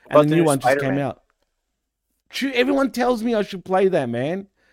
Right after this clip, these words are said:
Speaker 1: I'm not really into Spider-Man, but is the game actually that good?
Speaker 2: The game's great. Yeah, I, I like Spider-Man. He's not my favorite character or anything, but, like,
Speaker 1: Right.
Speaker 2: uh, um, yeah, I was always a Batman guy when I was a kid. Um,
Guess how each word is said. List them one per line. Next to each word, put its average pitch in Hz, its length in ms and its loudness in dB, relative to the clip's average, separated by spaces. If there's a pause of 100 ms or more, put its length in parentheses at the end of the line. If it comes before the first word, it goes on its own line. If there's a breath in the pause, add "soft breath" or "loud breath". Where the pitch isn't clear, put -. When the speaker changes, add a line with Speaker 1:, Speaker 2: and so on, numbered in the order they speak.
(160)
Speaker 1:
I'm 190 80 -2
not 240 160 2
really 233 240 -2
into 220 180 -2
Spider-Man, 208 540 2
but 180 140 -4
is 151 100 -6
the 151 80 -6
game 180 320 -2
actually 170 280 -8
that 139 280 -4
good? 156 260 -10 (460)
Speaker 2:
The 135 80 -10
game's 185 300 -2
great. 107 420 -4
Yeah, 107 260 -2
I, 107 260 -2 (260)
I 165 160 2
like 151 300 2
Spider-Man. 190 520 0
He's 151 200 -14
not 151 160 0
my 131 120 -4
favorite 113 340 -8
character 98 500 -8
or 87 40 -18
anything, 95 400 -20
but, 98 160 -10
like, 123 320 -4
Speaker 1:
Right. 98 240 -4 (640 soft breath)
Speaker 2:
uh, 110 40 -10
um, 101 500 -4 (1900)
yeah, 117 260 -6
I 123 40 2
was 127 120 0
always 127 200 0
a 101 60 -10
Batman 92 500 -8
guy 87 220 -14
when 85 100 -18
I 85 60 -20
was 87 120 -20
a 90 40 -20
kid. 90 260 -20 (320 soft breath)
Um, 101 560 -6